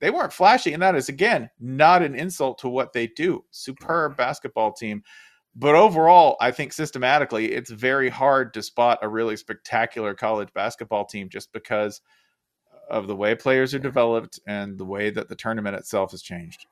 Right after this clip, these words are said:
Speaker 2: But what is there to remember? Like, if they went wire to wire at number one, we'd
Speaker 1: Mm-hmm.
Speaker 2: remember that. If they were even, like, number five and we were like, "Hey, this could be a championship team," we'd remember that. If they had, like, a buzzer beater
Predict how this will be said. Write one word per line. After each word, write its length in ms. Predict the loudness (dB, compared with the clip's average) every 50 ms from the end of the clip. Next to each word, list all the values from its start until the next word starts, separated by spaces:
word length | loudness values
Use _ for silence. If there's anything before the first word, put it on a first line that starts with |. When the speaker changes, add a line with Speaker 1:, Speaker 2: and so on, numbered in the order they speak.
| _ _ _
Speaker 2:
But 100 | -2 2
what 160 | 4 4 4
is 80 | 6 6
there 120 | 6 6
to 120 | 6 6
remember? 500 | 2 2 2 2 2 0 0 -2 -6 -4
Like, 160 | -6 -6 -4 -4
if 100 | -4 -2
they 140 | 0 2
went 220 | 4 4 4 2 2
wire 280 | 2 4 4 6 6
to 120 | 4 4 4
wire 460 | 4 4 6 6 6 6 4 2 2
at 140 | 0 -4 -6
number 300 | -6 -6 -4 -4 -4 -4
one, 340 | -2 -2 -2 -2 -2 -4 -6
we'd 120 | -6 -6
Speaker 1:
Mm-hmm. 100 | -6 -6
Speaker 2:
remember 320 | -4 -4 -4 -2 -2 -2 0
that. 280 | 2 2 2 0 -2 -8 -10
If 200 | -12 -12 -10 -6
they 220 | -6 -4 -4 -4
were 260 | -4 -4 -4 -4 -4 -4
even, 200 | -4 -4 -4 -2
like, 160 | -2 -2 -2
number 240 | -4 -4 -4 -4 -6
five 500 | -2 0 2 4 4 4 4 2 0 -2
and 80 | -4 -6
we 120 | -6 -6
were 60 | -2
like, 140 | -2 -2 0
"Hey, 260 | 0 0 0 0 0
this 180 | -2 -6 -6 -6
could 120 | -8 -8
be 100 | -6 -6
a 80 | -8 -6
championship 500 | -4 -4 -4 -4 -4 -8 -12 -14 -14 -10
team," 340 | -8 -8 -6 -6 -8 -8 -12 -16 -20 -20 -20 _ -6
we'd 140 | -6 -4
remember 380 | -4 -4 -2 -2 -2 0 0 2
that. 280 | 4 6 4 4 2 0
If 140 | -6 -6
they 120 | -4 -4 2
had, 180 | 2 2 4 4
like, 120 | 2 0
a 80 | 0 -2
buzzer 380 | 0 0 2 2 2 0 -2
beater 480 | -2 -2 -2 -2 0 0 -2 -2 -4